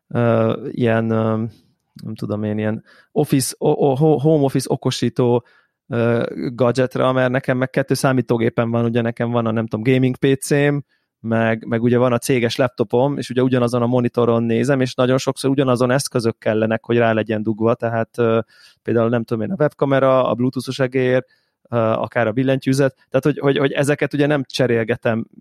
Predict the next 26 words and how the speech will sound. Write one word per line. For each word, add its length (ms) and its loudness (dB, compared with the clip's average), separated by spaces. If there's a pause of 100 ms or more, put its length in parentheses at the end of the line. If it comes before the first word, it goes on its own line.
(140)
vagy 160 -2
nem 140 -2
cserélgetném 760 0
a-, 420 -2
az-, 140 0
azonos 420 -2
alka-, 360 -2
a 60 -2
minden 260 -2
egyes 140 -4
adott 200 -2
alkalommal, 640 2 (540)
ö, 400 4
és, 260 0
ö, 100 2
találtam 500 2
egy 120 2
olyan 400 2
ilyen 240 -2
Anker, 580 -2 (380)
ö, 280 -2 (380)
márkájú, 800 0 (400)
ö, 260 0
U 260 2
S 120 -2
B 100 -4